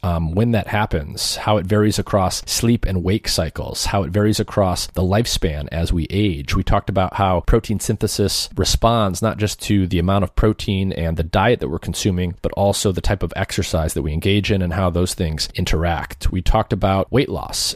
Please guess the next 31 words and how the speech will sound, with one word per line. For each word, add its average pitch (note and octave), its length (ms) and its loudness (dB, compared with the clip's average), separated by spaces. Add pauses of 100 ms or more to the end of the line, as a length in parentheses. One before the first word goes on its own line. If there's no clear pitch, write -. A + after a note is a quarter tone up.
and F2+ 420 0
how F#2+ 240 0
the F2 80 0
macronutrient G2 800 2
composition G2+ 720 0
of F2+ 140 -4
your F2+ 100 2
diet G2 400 0
can - 140 2
affect - 500 -2
how G#2+ 180 0
hungry A2+ 440 2
or F2+ 120 0
how F2 180 0
full B2 320 2
you G2+ 140 4
feel A2+ 380 2
throughout F2+ 300 0
the F#2 60 -2
day A#2 420 4
and F#2+ 80 -4
how G2 140 0
that F#2 160 0
might F#2 260 0
impact A2+ 380 2
your G2 100 0
ability F#2 320 2
to - 120 -2
actually E2 340 -2
lose F2+ 340 0
weight. F#2 400 0